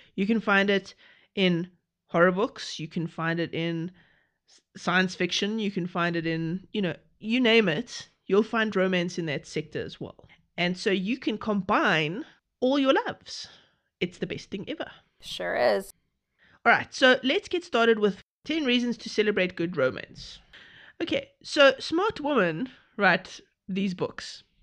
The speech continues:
Speaker 2: They sure do. If you look at the bios of women that are writing romance, you have lawyers, social workers, professors, doctors. We have, like, coders from Silicon Valley. We have people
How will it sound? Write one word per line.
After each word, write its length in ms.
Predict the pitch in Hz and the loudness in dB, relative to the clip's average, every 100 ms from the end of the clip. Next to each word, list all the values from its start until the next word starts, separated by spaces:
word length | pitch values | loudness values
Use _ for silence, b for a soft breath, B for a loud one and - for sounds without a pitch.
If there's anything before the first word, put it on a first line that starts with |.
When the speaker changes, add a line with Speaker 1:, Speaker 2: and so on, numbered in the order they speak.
| _ _ - | _ _ -6
Speaker 2:
They 140 | 202 | -4
sure 240 | 202 262 | 0 0
do. 440 | 240 240 285 202 247 - _ | 2 0 0 0 -4 -16 _
If 200 | 226 233 | -2 0
you 180 | 262 359 | -2 4
look 160 | 285 | 4
at 120 | - - | 4 0
the 60 | |
bios 460 | 226 180 185 220 262 | 2 4 6 4 2
of 100 | 247 | 0
women 300 | 190 202 226 | -2 -2 -2
that 140 | 226 | 0
are 100 | 196 | 0
writing 300 | 180 180 180 | 0 -2 -2
romance, 580 | 170 170 180 196 - - - - | -4 -4 -4 -6 -6 -16 -20 -16
you 300 | 180 185 208 | -10 -6 -4
have 520 | 208 190 180 180 180 b b b - | 0 0 2 -2 -4 b b b -18
lawyers, 840 | 175 170 185 214 254 302 339 - - - _ - - - - | -8 -2 0 2 0 -2 -8 -14 -20 -20 _ -20 -20 -20 -20
social 440 | - - 196 196 233 | -14 -4 -4 -2 0
workers, 800 | 240 247 277 302 349 349 - - - - _ - _ | -2 -2 -2 -2 -4 -8 -16 -20 -20 -20 _ -20 _
professors, 1200 | - 208 - 175 175 - 240 285 330 339 - - _ _ - - - - - - _ _ - | -6 -6 0 0 0 0 0 0 -4 -8 -14 -20 _ _ -20 -20 -20 -20 -20 -20 _ _ -4
doctors. 800 | 190 180 196 269 277 311 339 - 196 - 185 | 2 2 2 -2 -4 -4 -6 -10 -20 -20 -18
We 280 | 185 185 233 | -14 -8 0
have, 420 | 254 226 226 233 B B B - - | 6 8 8 4 B B B -4 0
like, 200 | 226 - | 0 0
coders 440 | - 269 285 294 | 2 2 2 0
from 120 | 262 | -2
Silicon 440 | 262 254 254 247 233 | 2 0 2 0 2
Valley. 240 | 214 208 | 2 2
We 160 | 196 233 | 0 0
have 200 | 247 - | 0 -2
people 600 | 262 269 233 202 202 | -10 -2 2 2 0